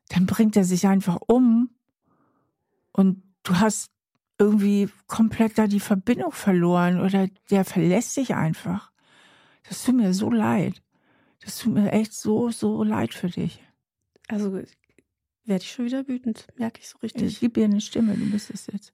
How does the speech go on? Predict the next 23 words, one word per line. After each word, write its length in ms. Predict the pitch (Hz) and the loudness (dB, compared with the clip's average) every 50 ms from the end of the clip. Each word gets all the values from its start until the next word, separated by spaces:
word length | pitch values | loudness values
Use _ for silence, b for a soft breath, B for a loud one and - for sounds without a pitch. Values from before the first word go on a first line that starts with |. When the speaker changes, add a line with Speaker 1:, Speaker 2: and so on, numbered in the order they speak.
| _ | _
Speaker 2:
Ähm, 540 | - 226 226 226 226 220 220 214 208 208 - - | 0 0 2 2 2 0 0 0 -2 -4 -4 -6
ich 160 | - 190 - 214 | -10 -8 -6 -4
wür-, 280 | 214 220 220 220 214 - | -2 0 0 0 -2 -4
ich 460 | - 202 - - - - - - - 254 | -6 -8 -10 -12 -16 -18 -20 -20 -20 -10
könnte 320 | - - 226 214 202 220 | -4 -2 -2 0 0 0
dann 220 | 202 202 202 202 196 | 0 0 0 0 0
sa-, 260 | 202 202 196 190 190 | 0 0 0 -2 -2
also 260 | - - 202 190 196 | -2 -2 -2 -2 -2
ich 100 | 185 185 | -2 0
Speaker 1:
Sag's. 340 | 196 214 247 247 - - - _ _ _ | 0 0 0 0 -4 -10 -18 _ _ _
Speaker 2:
Ja, 180 | - 220 220 247 B B B B B _ | 0 0 0 0 B B B B B _
ähm, 500 | - 214 214 208 202 208 202 196 - - - - | 0 2 2 2 2 2 0 0 -2 -6 -12 -16
„Du 120 | - - 208 | -6 -2 -2
hast 180 | 233 233 - - | -2 0 0 -2
doch 60 | 233 | -2
überhaupt 200 | 214 190 190 - | -2 -2 -4 -4
keine 240 | - 247 240 269 294 | -4 -2 -2 -2 -2
Ahnung. 300 | 302 339 370 330 262 240 - _ _ _ _ _ _ _ - | -2 -2 0 0 -2 -4 -8 _ _ _ _ _ _ _ -4
Was 180 | 220 202 - | -4 -2 0
redest 340 | - 262 285 302 262 - - | 0 0 0 -2 -4 -4 -4
denn 60 | 240 214 | -4 -4
du 60 | 202 | -4
da? 160 | 208 220 226 | -4 -4 -6